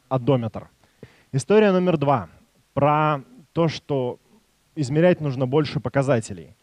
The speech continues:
Смотрите, если у нас стоит задача определить, э, болен ли человек, э, можно померить температуру, можно взять кровь, можно сделать рентген. А,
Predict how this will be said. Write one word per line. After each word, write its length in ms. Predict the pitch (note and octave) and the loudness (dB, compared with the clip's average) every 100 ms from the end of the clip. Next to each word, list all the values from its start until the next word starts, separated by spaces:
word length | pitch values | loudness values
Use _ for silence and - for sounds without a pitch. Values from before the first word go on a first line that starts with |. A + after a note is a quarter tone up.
| _ _ _ | _ _ _
Смотрите, 480 | - D3+ G3 F#3+ - | -10 -2 2 2 2
если 260 | C3 F#3 F#3+ | -2 -2 0
у 20 | |
нас 140 | F#3 | -4
стоит 200 | - E3+ | 0 0
задача 580 | C#3+ D#3 G#3+ G#3+ E3 A#2+ - _ _ _ - | 0 2 0 0 -4 -6 -14 _ _ _ -4
определить, 720 | C#3 D3 C#3 E3+ F#3+ E3 - _ _ _ | -2 0 0 2 0 -2 -14 _ _ _
э, 300 | - A#2 A#2 | -6 -2 -2
болен 380 | A#2 D#3+ G3 D#3 | 2 4 4 4
ли 80 | D3+ | 0
человек, 540 | - D3+ C#3 A#2 - - _ _ _ _ _ | 2 2 2 -2 -6 -16 _ _ _ _ _
э, 320 | B2 A#2+ A#2+ A#2+ | -6 -2 -2 -2
можно 340 | D3 G#3 F#3 | 0 0 2
померить 360 | C#3 D#3+ F3 - | 0 2 0 0
температуру, 640 | D3+ C3+ - B2+ E3 G#3 - _ _ - | 0 0 0 -2 -2 -4 -8 _ _ -6
можно 240 | D#3 D3+ | -2 -2
взять 260 | C3 D3+ - | 2 0 2
кровь, 340 | - A3 - | 2 2 2
можно 440 | C#3+ F3 F3+ F3 - _ _ _ _ - | -2 -2 2 0 0 _ _ _ _ -6
сделать 400 | A#2+ E3+ G3 E3 | 0 4 4 4
рентген. 420 | E3+ D3+ C#3+ G#2 - - _ _ _ | 2 2 0 0 -10 -20 _ _ _
А, 540 | B2 B2 B2+ B2+ B2+ | -2 2 2 2 -2